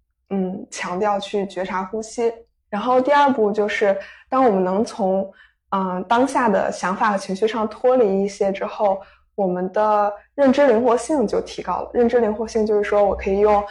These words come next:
更多的，可以想到更多的方法去应对当前的情况。因为我现在已经，嗯，能从那种情绪的漩涡中脱离出来，就可以有更多的理性介入。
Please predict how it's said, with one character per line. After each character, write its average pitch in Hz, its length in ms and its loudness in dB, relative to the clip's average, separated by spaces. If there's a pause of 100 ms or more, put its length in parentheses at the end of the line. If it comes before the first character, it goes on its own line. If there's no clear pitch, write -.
(240)
更 247 240 4
多 226 240 4
的， 208 400 2 (600)
可 - 140 2
以 269 40 4
想 233 200 0
到 202 120 4
更 247 160 2
多 247 120 6
的 247 100 6
方 247 240 0
法 - 180 -2
去 - 200 -8
应 247 200 4
对 220 140 4
当 226 200 0
前 202 180 -6
的 202 100 -4
情 - 260 -14
况。 - 240 -8 (540)
因 240 100 0
为 233 220 4
我 202 140 2
现 226 160 -2
在 226 160 2
已 196 120 0
经， 196 380 -4 (460)
嗯， 190 220 0
能 190 180 0
从 202 220 -6
那 226 100 0
种 214 160 -4
情 196 240 -6
绪 262 200 -4
的 214 180 0
漩 277 200 -4
涡 214 220 2
中 202 220 -4
脱 262 240 -2
离 226 140 0
出 - 240 -12
来， - 200 -16
就 214 120 -8
可 214 200 -6
以 214 60 0
有 190 120 -4
更 226 220 -2
多 226 120 2
的 226 100 2
理 220 180 -2
性 202 260 -4
介 202 200 0
入。 196 320 -4